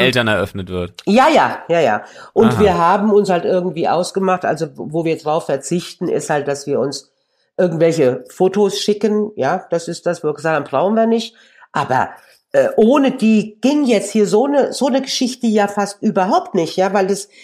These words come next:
Speaker 2: war ja wirklich immer ständig auch wieder irgendwas anderes. Und da hat man abends schnell gesessen,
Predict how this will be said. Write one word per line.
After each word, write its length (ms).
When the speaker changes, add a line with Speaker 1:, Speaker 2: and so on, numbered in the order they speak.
Speaker 2:
war 260
ja 240
wirklich 460
immer 300
ständig 480
auch 140
wieder 260
irgendwas 420
anderes. 460
Und 60
da 80
hat 140
man 120
abends 240
schnell 220
gesessen, 480